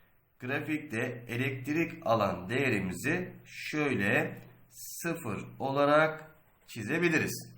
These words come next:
Yükler en çok nerede? Yüzeyde yoğun. E, o zaman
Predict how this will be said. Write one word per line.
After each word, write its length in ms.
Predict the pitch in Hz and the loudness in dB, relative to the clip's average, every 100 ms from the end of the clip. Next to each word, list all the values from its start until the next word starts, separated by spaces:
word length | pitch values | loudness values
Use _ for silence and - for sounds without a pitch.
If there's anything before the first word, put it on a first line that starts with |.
| - - - - - | -20 -20 -20 -16 -2
Yükler 400 | 135 151 160 180 | 0 2 6 8
en 200 | 185 180 | 8 8
çok 320 | 190 190 156 | 4 2 6
nerede? 560 | 156 196 208 175 226 - - | 10 10 10 4 2 -2 -10
Yüzeyde 960 | 87 90 117 120 131 131 131 - 85 - | -10 -4 0 2 4 6 8 8 4 -4
yoğun. 540 | 95 98 95 139 185 - - - | -2 2 4 2 0 -6 -10 -6
E, 80 | |
o 160 | 95 107 | -2 2
zaman 520 | 120 156 175 180 - | 8 10 10 8 4